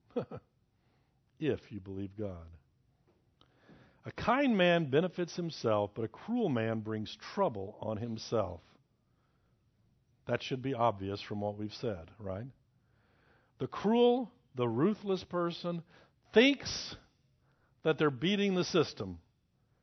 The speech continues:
They think they've gotten around whatever that problem is.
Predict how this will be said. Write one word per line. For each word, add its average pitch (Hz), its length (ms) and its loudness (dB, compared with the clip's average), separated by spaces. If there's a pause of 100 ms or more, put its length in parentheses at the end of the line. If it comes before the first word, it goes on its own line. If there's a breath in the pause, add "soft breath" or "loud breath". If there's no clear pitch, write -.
(380)
They 165 280 8 (160)
think 277 300 6 (720)
they've 147 180 2
gotten 175 300 6
around 143 760 4 (580)
whatever 156 460 8
that 147 380 6
problem 151 600 6
is. 104 480 0